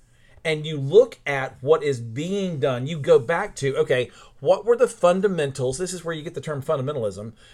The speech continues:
What were the fundamental things that we need to be able to have in order to create a society that, that can build itself out? We talked about this before. God created three,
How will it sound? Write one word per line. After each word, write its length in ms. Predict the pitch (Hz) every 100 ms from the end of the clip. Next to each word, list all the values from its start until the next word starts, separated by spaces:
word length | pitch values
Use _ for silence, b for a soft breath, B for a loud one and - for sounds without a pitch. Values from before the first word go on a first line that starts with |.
| b b 117
What 300 | 131 185 190
were 120 | 185
the 120 | 135
fundamental 960 | - - 208 254 269 233 220 208 190 175
things 540 | - 196 165 151 127
that 180 | 147 131
we 220 | 147 143
need 300 | 151 190 208
to 100 | 175
be 240 | 156 151
able 240 | 147 147 139
to 120 | 156
have 340 | 110 117 110 117
in 140 | 135
order 280 | 143 175 208
to 100 | 175
create 480 | - 156 147 151 175
a 80 | 190
society 800 | 196 180 - 117 110 107 143 139 B B
that, 180 | 185 190 - -
that 220 | 135 160
can 160 | - 135
build 300 | 110 123 131
itself 320 | 156 170 165
out? 240 | 226 135 - b b
We 120 | 170 208
talked 280 | 147 123
about 240 | 131 127 -
this 160 | 104
before. 500 | - 95 - - 147 - _ b b b b b
God 200 | 139 131
created 400 | - 143 139 131
three, 640 | - 135 156 170 190 170